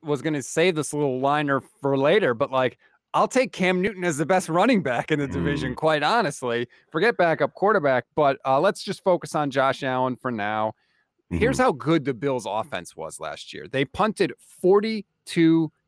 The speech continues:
Speaker 1: times. Since they switched to a sixteen-game schedule, only one other team has punted fewer than that, and that was the nineteen ninety Houston Oilers. That's how good Josh Allen was with the Buffalo Bills last year.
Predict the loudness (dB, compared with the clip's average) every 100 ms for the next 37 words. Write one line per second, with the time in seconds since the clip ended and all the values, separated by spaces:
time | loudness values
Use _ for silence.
0 | -12 -2 -2 -2 -6 -20 _ _ _ _
1 | _ _ _ _ _ -8 0 0 2 0
2 | 0 -2 0 -2 -2 -2 0 0 0 -2
3 | -2 -4 -2 0 0 -2 -2 0 0 4
4 | 2 4 2 2 2 0 0 2 4 4
5 | 4 4 2 0 -6 -2 0 0 -2 -4
6 | -2 -2 -4 -4 -2 2 2 0 -2 -2
7 | -2 -2 0 0 0 0 2 0 0 -2
8 | 0 0 0 -2 -2 -2 -2 -2 -2 0
9 | 0 0 -4 -10 -18 _ _ -12 -2 0
10 | 0 2 2 0 4 6 6 4 0 -6
11 | _ 0 0 0 0 2 0 2 0 0
12 | -4 -4 -4 -2 -2 0 -2 -2 -2 -2
13 | -2 -4 -4 -4 -4